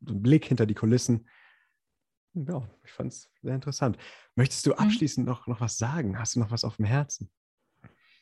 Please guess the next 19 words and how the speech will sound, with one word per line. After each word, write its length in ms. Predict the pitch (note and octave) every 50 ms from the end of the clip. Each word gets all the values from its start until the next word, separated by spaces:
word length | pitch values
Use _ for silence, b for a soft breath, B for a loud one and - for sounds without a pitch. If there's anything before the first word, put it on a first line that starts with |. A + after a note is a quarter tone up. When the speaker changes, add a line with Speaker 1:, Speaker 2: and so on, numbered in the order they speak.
| b b - - _ _ _ _ _ _ _ _ _ _ b b b b b b b _ _ -
Speaker 2:
Ja, 100 | - G3
also 180 | - F3+ F3+ F#3 F3
so 160 | F3 F3 F3
zum 220 | - - F#3+ -
Abschluss, 640 | - - D#3+ - - - C4+ D4+ F4 G4+ - - -
dass, 260 | - G3 F#3+ F#3+ - -
äh, 220 | F#3 F#3 F#3 F#3 F#3
Coaching 600 | - - G#3 G#3+ G#3 - - A3 G3+ G3+ G3 F#3+
auf 140 | - - -
jeden 280 | - G3 F#3+ F#3 F#3+ F#3+
Fall 280 | - - F#3 F3+ F#3
eine 240 | - - F#3 F3+ E3+
ganz 260 | F3+ F3+ F#3+ F#3+ -
tolle 280 | - - G3+ G3 F#3+ F3
Sache 280 | E3 F3+ F3 - - C4 C4 B3+ C4
ist 220 | C4 - - -
und 640 | - - G3 F#3+ F#3+ F#3+ F#3+ F#3+ F#3+ - F#3+ F#3 -
der 140 | - F3+ F3+
Film 640 | F3+ - G3+ G3+ G#3+ A3+ A3+ A3+ A#3 A#3+ B3 B3